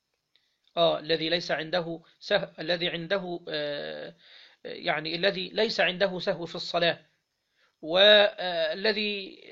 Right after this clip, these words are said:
صلى مع الإمام وسيسلم مع الإمام، يبقى ده بالنسبة للي هو فعلًا هذا هو،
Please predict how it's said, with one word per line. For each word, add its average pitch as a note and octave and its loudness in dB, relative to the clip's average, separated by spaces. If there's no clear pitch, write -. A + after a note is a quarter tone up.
صلى A3 4
مع G3+ 6
الإمام G#3+ 4
وسيسلم G#3 0
مع F3 2
الإمام، F3 -6
يبقى F3 0
ده A#3 8
بالنسبة A3+ 2
للي G#3 0
هو A3+ 4
فعلًا G#3+ 4
هذا A3 6
هو، B3 6